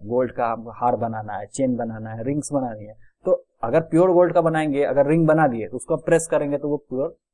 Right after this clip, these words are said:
दब जाएगा, ठीक है, इसलिए उसमें एलॉइंग कर देते हैं। अब यहाँ पे समझो, ट्वेंटी फ़ोर कैरेट गोल्ड जो हुआ, वो प्योर हुआ, ठीक है। इसमें अगर हम लोग टू पार्ट, ट्वेंटी फ़ोर में से अगर हम लोग बोलते हैं बाईस कैरेट गोल्ड, ठीक है, बाईस कैरेट गोल्ड से हम लोग बनाते हैं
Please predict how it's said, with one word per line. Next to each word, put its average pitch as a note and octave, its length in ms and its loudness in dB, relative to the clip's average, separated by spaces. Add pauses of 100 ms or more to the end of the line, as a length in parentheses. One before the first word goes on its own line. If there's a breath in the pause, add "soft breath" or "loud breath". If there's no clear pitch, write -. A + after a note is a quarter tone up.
(220)
दब B2 240 2
जाएगा, - 280 -10 (100)
ठीक E3 120 -8
है, - 100 -10
इसलिए E3 240 -2
उसमें D#3+ 340 -4
एलॉइंग B2+ 340 0
कर A2 100 -8
देते - 280 -20
हैं। - 60 -20 (420)
अब D#3+ 140 4
यहाँ E3 220 4
पे E3+ 160 0
समझो, G2+ 460 -8
ट्वेंटी G3+ 320 2
फ़ोर F#3+ 360 0
कैरेट E3+ 320 6
गोल्ड C#3 360 2
जो B2+ 160 -2
हुआ, A#2+ 300 0
वो D#3 160 2
प्योर A#2 340 -2
हुआ, G#2+ 300 -14 (460)
ठीक D#3+ 140 -4
है। A#2 80 0 (880)
इसमें F#3+ 260 -2
अगर D#3 260 2
हम D#3+ 180 -4
लोग F3 280 -2
टू F#3+ 180 0 (120)
पार्ट, A2 200 2 (540)
ट्वेंटी C3+ 240 -4
फ़ोर D3 240 -2
में C3+ 160 2
से D3 220 -4
अगर C3 260 -4
हम C#3+ 140 -6
लोग C#3+ 140 -4
बोलते C3 260 -2
हैं C#3 140 -2
बाईस B2+ 340 0
कैरेट A#2 200 -2
गोल्ड, - 360 -16
ठीक C#3 120 -14
है, B2 80 -4
बाईस B2 380 0
कैरेट D3 240 0
गोल्ड C3 360 -2
से C3+ 180 -4
हम A#2+ 200 -6
लोग B2+ 140 -6
बनाते A2+ 420 -6
हैं B2+ 240 -8